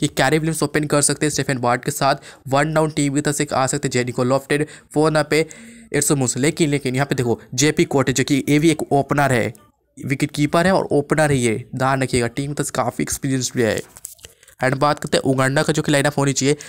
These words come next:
इनका जो लाइनअप वो मान के चल सकता है बैटिंग ऑर्डर के साथ है, ठीक है, but फिर भी प्रोल के आधार पे एक बार देख लेते हैं। ओपन करें सिमोन से जाए ओपन, जो कि इनके मेन बैट्समैन है, टीम से सिमोन से जाए ओपन करें,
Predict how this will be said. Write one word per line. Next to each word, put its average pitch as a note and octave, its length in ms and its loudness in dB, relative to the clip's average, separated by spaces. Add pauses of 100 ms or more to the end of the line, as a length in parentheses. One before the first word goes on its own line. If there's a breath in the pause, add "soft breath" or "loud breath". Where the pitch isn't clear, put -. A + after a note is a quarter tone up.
(160 loud breath)
इनका D3 260 0
जो D#3 140 2
लाइनअप D3+ 300 0
वो D3+ 120 2
मान C#3 260 2
के D3 80 -2
चल C#3+ 140 0
सकता C#3+ 220 -2
है C3+ 60 0
बैटिंग B2+ 320 -2
ऑर्डर B2+ 160 0
के A#2+ 60 -2
साथ G#2+ 240 0
है, G#2 80 -6
ठीक C#3+ 180 -2
है, G#2 120 0 (300 loud breath)
but C3+ 120 0
फिर D3 140 0
भी F3 200 2 (220 loud breath)
प्रोल C#3+ 240 2
के D#3+ 80 2
आधार C#3 220 0
पे E3+ 180 -2
एक - 160 -4
बार C#3+ 80 2
देख B2+ 180 2
लेते A#2 280 0
हैं। G2 80 0 (260 loud breath)
ओपन D3+ 320 0
करें D#3+ 160 0
सिमोन D3 300 -2
से D3 140 -2
जाए C#3+ 100 2
ओपन, C#3 260 -2
जो C#3 80 -2
कि C3 80 -4
इनके B2+ 160 -2
मेन C3 260 -2
बैट्समैन C3+ 500 -2
है, D3+ 60 -2
टीम C3 200 -4
से C3 180 -8
सिमोन B2+ 200 -4
से C3 120 -6
जाए C3 160 -2
ओपन D3 280 -2
करें, D3 280 0